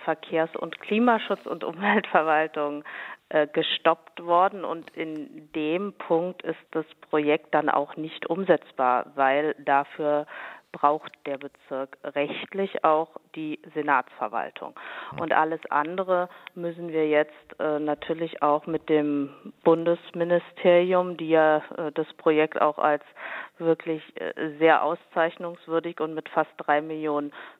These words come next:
Speaker 1: Fördersumme aus dem nationalen Projekte des Städtebaus ausgezeichnet haben und unterstützt haben, müssen wir da jetzt in Ruhe mit denen besprechen und schauen, ob's andere Möglichkeiten gibt. Das kann ich Ihnen heute nicht sagen. Aber das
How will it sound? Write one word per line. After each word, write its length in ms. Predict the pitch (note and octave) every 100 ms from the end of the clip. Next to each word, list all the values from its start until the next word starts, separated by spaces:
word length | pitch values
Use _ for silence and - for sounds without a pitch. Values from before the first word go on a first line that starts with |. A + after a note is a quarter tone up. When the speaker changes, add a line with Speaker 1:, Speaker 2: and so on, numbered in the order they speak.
| -
Speaker 1:
Fördersumme 640 | - D3 E3 E3+ E3 E3 E3
aus 160 | C3 D3+
dem 280 | D#3 D3+ D3 -
nationalen 640 | D#3 C#3+ - D#3+ D3 D3
Projekte 540 | - - C#3+ C#3 - D3+
des 140 | D3 -
Städtebaus 580 | - C#3+ E3 D3+ D3 D3 -
ausgezeichnet 880 | C#3 C3+ - - - D#3+ D#3+ E3+ -
haben 240 | D#3 D3+
und 160 | D3+ C#3+
unterstützt 640 | C#3 D3 C#3+ - C#3+ -
haben, 240 | F3+ D3+ D#3 - - - -
müssen 300 | E3 D#3 E3
wir 80 | D3+
da 160 | D3
jetzt 360 | D3 D3+ - -
in 160 | D#3
Ruhe 500 | D3+ D3+ D3 D#3 D#3+ -
mit 220 | D#3 D3+ - _ _
denen 320 | D3+ D3 D#3 D3
besprechen 800 | D3 - - C3+ - F3+ E3+ D#3 _ _ -
und 260 | E3 D3+
schauen, 480 | - - C3 C#3 D#3
ob's 240 | - C#3+ -
andere 560 | - C#3 D3 D3 D3 C#3 - - - -
Möglichkeiten 1000 | D#3 D3 - C#3+ - C#3 C3 - C3 B2+ -
gibt. 260 | D#3+ E3 -
Das 160 | D#3
kann 180 | - C#3+
ich 120 | D3
Ihnen 180 | D#3 D#3
heute 280 | D3 D3+ D#3+
nicht 180 | D#3+ -
sagen. 280 | D3+ C3+ -
Aber 240 | C3 B2+
das 160 | C3